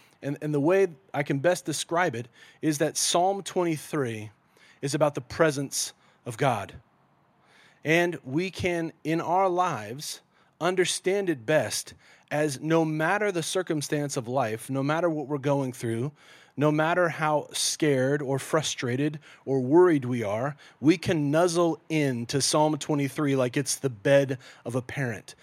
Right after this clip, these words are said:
because we know that it echoes for us the presence of a very real and tangible God who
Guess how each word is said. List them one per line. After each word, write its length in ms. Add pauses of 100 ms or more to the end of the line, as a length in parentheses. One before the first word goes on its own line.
(200)
because 480
we 140
know 300
that 160
it 120 (120)
echoes 400
for 200
us 240 (280)
the 100
presence 800 (240)
of 120
a 60
very 320
real 480
and 180
tangible 520
God 380
who 180